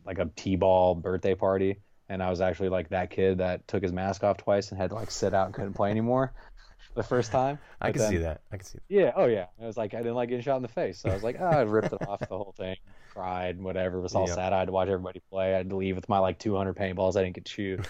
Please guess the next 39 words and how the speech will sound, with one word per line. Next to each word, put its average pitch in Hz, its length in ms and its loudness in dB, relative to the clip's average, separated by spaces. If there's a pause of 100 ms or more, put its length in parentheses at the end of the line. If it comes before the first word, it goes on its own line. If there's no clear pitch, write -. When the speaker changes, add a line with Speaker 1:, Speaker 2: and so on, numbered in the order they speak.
Speaker 2:
<laughs> - 240 0
Speaker 1:
So 90 200 2
it - 580 -14
was 120 120 -8
all 98 120 2
sad, 92 320 2
but 92 200 2 (640)
kept 95 240 -4
coming 95 260 -2
back 95 240 0
for 123 220 4
it. - 20 4
It 117 40 4
was 98 100 -4
like, 98 120 0
"Okay, 127 300 0
let's 127 180 -2
try 127 140 -6
this 123 140 -6
again." 110 320 -2
And 95 120 -4
then 95 140 -2
we'd 92 140 -2
go 95 100 4
back 95 140 4
to 98 60 -4
the 87 40 -2
batting 92 280 0
cages 95 280 2
and 95 100 -4
then 90 100 -4
go 92 120 2
play 95 160 0
paintball. 95 540 2
And 90 80 -4
it's - 100 -12
like, 92 140 -8 (200)
"All 127 80 -8
right, 143 140 -4